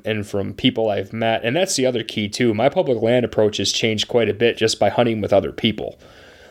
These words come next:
Um, hunting with you, hunting with Tom. We mentioned, uh,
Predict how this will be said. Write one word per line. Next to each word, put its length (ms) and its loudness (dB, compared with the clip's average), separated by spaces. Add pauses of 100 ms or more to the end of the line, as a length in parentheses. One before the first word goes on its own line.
(120)
Um, 300 2
hunting 280 2
with 200 -2
you, 320 4
hunting 320 0
with 80 -4
Tom. 640 0
We 100 -2
mentioned, 540 -2
uh, 380 0